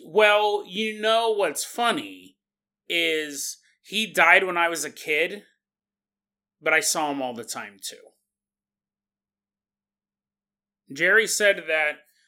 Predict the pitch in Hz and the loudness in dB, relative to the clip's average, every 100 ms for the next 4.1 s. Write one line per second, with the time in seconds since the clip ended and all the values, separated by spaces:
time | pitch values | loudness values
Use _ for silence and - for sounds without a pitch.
0 | _ 156 151 196 180 175 - 185 185 165 | _ -12 -6 -6 -4 -8 -6 0 2 2
1 | - 170 175 147 - 180 175 151 156 151 | 2 -4 -8 -6 -4 -4 -6 -6 -4 -4
2 | 143 - - 139 - - 170 170 - - | -6 -12 -10 -6 -4 -4 -6 -8 -8 -10
3 | - 135 147 170 - 135 113 110 110 113 | -12 -6 -4 -4 -4 -6 -6 -10 -12 -14